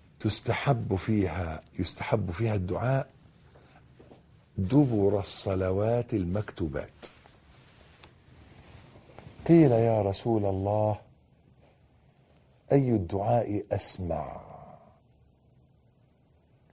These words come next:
يعني يسمعه ربنا، يعني يبلغ، يعني يستجاب أكثر. قال: "جوف الليل الآخر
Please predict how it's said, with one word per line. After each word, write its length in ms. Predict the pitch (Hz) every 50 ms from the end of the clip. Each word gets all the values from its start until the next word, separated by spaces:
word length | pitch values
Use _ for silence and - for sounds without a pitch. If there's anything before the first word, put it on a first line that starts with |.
| _ -
يعني 240 | 98 92 80 80 85
يسمعه 460 | 90 90 - - 113 110 101 104 98 87
ربنا، 540 | 92 90 85 78 80 104 113 120 123 127 123 - _ _ _ _ _ _ - _ _ -
يعني 220 | 101 98 107 110 120
يبلغ، 420 | 135 135 113 104 107 101 85 - - - _ _ _ _ _ _ _ -
يعني 240 | 101 101 107 117 123
يستجاب 540 | 127 113 - - 135 123 107 143 135 131 -
أكثر. 480 | 123 107 - - - - - - - - _ _ _ _ _ _ _ _ _ _ _ _ _ _ _ _ _ _ _ _ _ _ - - - - - -
قال: 360 | - 104 110 110 101 98 92
"جوف 440 | 87 107 120 120 113 98 - - 101
الليل 540 | 98 90 85 87 98 110 110 104 98 95 98
الآخر 800 | 101 101 - - 117 123 131 127 - - 131 123 - - - -